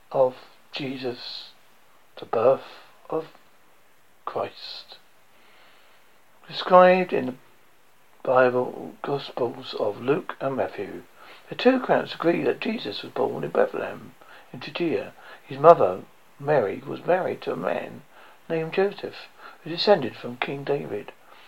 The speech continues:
who was not his biological father. His birth was caused by div-, divine intervention. The nativity is based on a Christmas holiday, Christian holiday of Christmas on December twenty-fifth,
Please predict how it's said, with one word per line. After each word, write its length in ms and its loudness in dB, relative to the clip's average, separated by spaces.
who 80 -6
was 120 -2
not 300 6
his 100 -10
biological 580 2
father. 520 4
His 160 -6
birth 400 8
was 80 -12
caused 400 -6
by 240 -2
div-, 340 -10
divine 540 2
intervention. 800 -4
The 80 -10
nativity 420 4
is 80 -10
based 500 0
on 100 -8
a 60 -10
Christmas 480 -8
holiday, 500 -4
Christian 360 0
holiday 380 -2
of 140 -4
Christmas 520 -4
on 60 -6
December 320 -4
twenty-fifth, 540 -4